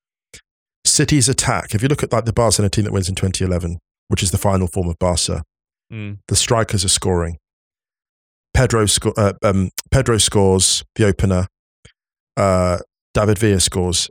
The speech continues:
Speaker 1: Messi scores. The front three score. They're maximising their goals. They didn't maximise their goals against Inter. The front three was not working perfectly,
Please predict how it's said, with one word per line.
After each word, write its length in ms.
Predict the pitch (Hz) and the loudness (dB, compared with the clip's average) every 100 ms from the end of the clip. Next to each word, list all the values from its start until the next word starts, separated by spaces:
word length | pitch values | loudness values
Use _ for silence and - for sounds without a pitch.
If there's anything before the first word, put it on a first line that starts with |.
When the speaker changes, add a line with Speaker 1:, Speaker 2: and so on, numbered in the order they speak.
| - | -2
Speaker 1:
Messi 220 | 98 - | -2 0
scores. 400 | - - 92 - - | -2 -4 -4 -4 -2
The 80 | |
front 240 | - 139 107 | 0 0 0
three 160 | 110 | -2
score. 380 | 104 - 87 - - | -2 -2 -6 -6 -2
They're 100 | 107 | 0
maximising 680 | 117 107 - 110 98 95 95 | 0 0 0 2 2 2 -2
their 100 | 90 | -2
goals. 420 | 87 82 98 - - | -2 -4 -6 -6 -2
They 80 | |
didn't 200 | 104 127 | -2 0
maximise 420 | 113 110 110 98 90 | -2 -2 0 0 0
their 80 | |
goals 280 | 92 92 90 | 0 2 2
against 280 | 90 92 - | 0 -4 -4
Inter. 280 | 98 - 90 | -4 -2 -2
The 80 | 90 | 0
front 280 | 127 104 - | 0 -2 -2
three 160 | 98 | -2
was 200 | 92 90 | 0 0
not 200 | 101 92 | 0 0
working 300 | 101 92 104 | 0 0 -2
perfectly, 540 | - 95 - - 90 | -2 -2 -4 -8 -8